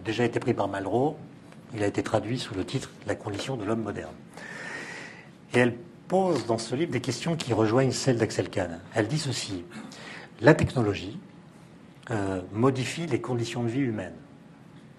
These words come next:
nos façons de travailler, de nous déplacer, d'échanger, et cetera. Mais, deuxième question, est-ce qu'elle modifie aussi la condition humaine ? Pas les conditions de vie humaine, mais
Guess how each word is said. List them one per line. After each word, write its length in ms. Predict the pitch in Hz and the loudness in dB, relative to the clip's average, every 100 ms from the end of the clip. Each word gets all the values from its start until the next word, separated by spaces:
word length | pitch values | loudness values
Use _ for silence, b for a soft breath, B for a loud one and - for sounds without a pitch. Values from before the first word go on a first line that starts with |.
| - - | -20 -12
nos 60 | 101 | -6
façons 320 | 101 104 110 | -2 0 0
de 60 | 101 - | -4 -6
travailler, 640 | - 104 98 98 110 123 131 | -4 -2 0 0 2 2 2
de 100 | 104 | 0
nous 140 | 98 | -2
déplacer, 720 | 98 104 107 98 - 117 117 | 0 2 2 2 0 2 2
d'échanger, 520 | 113 101 - 98 92 107 | 4 2 2 0 0 2
et 60 | |
cetera. 380 | 110 - 80 76 - - - B B B B B B B - - - - - - - | 2 0 -4 -8 -14 -18 -16 B B B B B B B -20 -20 -20 -20 -20 -20 0
Mais, 260 | 123 143 139 - - - | 8 8 8 -6 -18 -4
deuxième 300 | 120 110 117 | 2 4 4
question, 460 | 127 120 - 190 202 - - - - - - - | 2 -2 -2 -2 -2 -8 -18 -20 -20 -20 -20 4
est-ce 240 | 139 139 | 4 4
qu'elle 200 | - 143 | 4 4
modifie 640 | 127 131 131 127 - 123 107 - | 4 2 2 0 -4 -2 -4 2
aussi 440 | 120 117 - 147 185 190 - | 2 4 0 -4 -6 -8 -4
la 140 | 98 | -2
condition 760 | 98 - 180 165 123 - 165 170 - - | -2 -2 0 0 -2 -4 -6 -8 -8 -6
humaine ? 340 | 107 101 92 82 - - - - - | -4 -2 -6 -8 -16 -18 -20 -20 4
Pas 140 | 135 | 6
les 180 | 104 143 | 8 6
conditions 420 | 151 139 120 - | 4 -2 -2 -4
de 120 | 101 95 | -2 -2
vie 140 | 92 | -2
humaine, 200 | 139 180 | -4 -2
mais 120 | 117 | -4